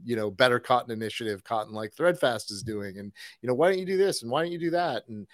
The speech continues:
so it was really on my mind. And at the time we had a screen printing facility as well,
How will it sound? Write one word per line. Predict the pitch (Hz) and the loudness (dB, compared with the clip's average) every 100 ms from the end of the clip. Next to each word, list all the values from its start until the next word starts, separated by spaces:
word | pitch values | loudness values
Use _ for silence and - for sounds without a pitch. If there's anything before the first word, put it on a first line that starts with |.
| - _ | -20 _
so | 151 | 2
it | 143 | 2
was | 139 | 0
really | 127 170 156 | 8 10 10
on | 123 | 6
my | 120 107 | 0 -2
mind. | 117 135 104 98 | 0 0 0 -4
And | 104 120 | -8 -8
at | 135 | -6
the | 127 | -6
time | - 156 170 | -2 0 0
we | 131 | 0
had | 110 | -2
a | |
screen | - - 117 | -4 -10 -10
printing | 120 147 151 | -6 -8 -8
facility | 151 - 151 156 135 | -6 -2 -2 -2 -4
as | 98 | -6
well, | 104 107 147 | -8 -4 -4